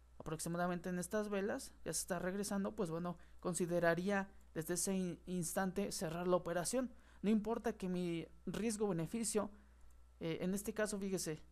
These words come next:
tenemos ahí la entrada, stop loss en la parte baja, tal vez el take profit en la parte superior, y no llega al mi-, a mitad del camino, se regresa. Pues bueno, usted debe de aceptar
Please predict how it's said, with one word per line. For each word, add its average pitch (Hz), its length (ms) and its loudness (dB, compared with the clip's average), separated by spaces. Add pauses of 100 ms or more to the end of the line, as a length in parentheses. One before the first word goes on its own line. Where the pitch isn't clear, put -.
(160)
tenemos 175 400 -2
ahí 185 460 -2
la 160 140 0
entrada, 196 800 2
stop 175 320 -2
loss 180 240 0
en 165 80 -2
la 147 140 -2
parte 165 300 -2
baja, 196 500 -2
tal 175 140 2
vez 175 260 0 (380)
el 151 640 0
take 185 240 0
profit 180 460 0 (320)
en 147 120 -6
la 147 140 -2
parte 175 280 0
superior, 190 640 0 (880)
y 208 140 0
no 208 100 4
llega 254 300 2
al 180 100 0
mi-, 175 160 -2
a 175 100 0
mitad 180 280 2
del 220 120 -2
camino, 214 380 0 (360)
se 160 220 0
regresa. 170 580 0 (280)
Pues 170 160 0
bueno, 185 260 2
usted 262 480 -2
debe 226 280 2
de 233 60 4
aceptar 214 520 0